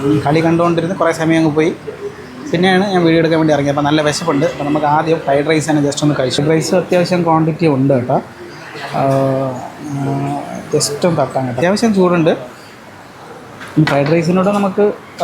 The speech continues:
റൈത്തയാണ്, ആ, റൈത്തയും അതുപോലെ തന്നെ ഒരു സോസുമാണ്. പക്ഷേ എനിക്കിതിൻ്റെ ഒന്നും ആവശ്യമില്ല. ഞാൻ, ആ, കുറച്ച് പെപ്പർ കൂടുതലിട്ട് ചെയ്തുകൊണ്ട് എനിക്കത് തന്നെ മതി. അപ്പം അത്യാവശ്യത്തിനുള്ള,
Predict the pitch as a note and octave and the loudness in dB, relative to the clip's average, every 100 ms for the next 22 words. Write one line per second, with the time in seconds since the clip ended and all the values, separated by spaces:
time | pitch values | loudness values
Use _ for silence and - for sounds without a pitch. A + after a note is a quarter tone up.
0 | E3 D#3+ D#3 F#3 F#3 G3 G3 - - - | 2 2 0 0 0 -2 -6 -12 -14 -6
1 | E3 D#3+ D#3+ D#3+ D3+ D3 C#3+ F3 A3 D4+ | -2 0 2 2 2 0 0 2 2 0
2 | - E3+ E3 E3 E3+ E3 E3 G#3+ - - | -2 -2 2 2 2 2 0 -2 -6 -18
3 | - - - - - E3+ D#3 D3+ D3+ F3+ | -20 -20 -18 -18 -6 -2 2 2 2 2
4 | C#3+ D3+ D#3 E3 E3 E3 E3 E3 E3 D#3+ | 2 2 0 0 0 0 0 2 2 2
5 | E3 E3 E3 - - - C#3+ C#3 D3+ C#3+ | 2 2 0 0 -2 0 0 0 0 2
6 | C#3 C#3+ D3+ E3 - - - - D3 C#3+ | 2 2 2 0 -4 -10 -10 -6 0 2
7 | C#3 D#3 - F#3 E3+ E3 D#3+ D3+ - G3+ | 2 -2 -2 2 4 4 2 -2 0 4
8 | F#3+ F#3 F3 F3+ - D#3 D#3 E3 C#3+ E3+ | 4 4 2 0 2 2 4 2 2 -2
9 | - - - - G3+ G3+ F3 E3+ E3+ C#3 | -6 -20 -20 -10 -4 2 2 4 2 2
10 | D3 - - - D#3 D3+ D3+ C#3+ E3 E3+ | 2 -2 -8 -6 -2 0 0 0 2 2
11 | F3 F3 E3+ | 2 2 4